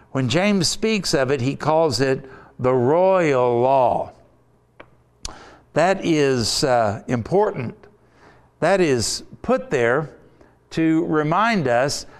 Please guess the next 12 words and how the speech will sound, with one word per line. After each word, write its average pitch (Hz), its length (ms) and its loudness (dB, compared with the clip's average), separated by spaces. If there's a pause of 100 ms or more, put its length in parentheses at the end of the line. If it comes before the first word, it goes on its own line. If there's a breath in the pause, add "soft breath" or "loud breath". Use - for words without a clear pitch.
(140 loud breath)
that 147 160 -2
this 208 220 0
is 151 220 0
not 196 300 -2
just 165 480 -2 (340 soft breath)
coming 180 520 0
from 147 600 -2 (100)
a 170 80 -2
nobody 131 800 0 (300 loud breath)
or 151 180 2
a 143 80 0
commoner 143 800 -2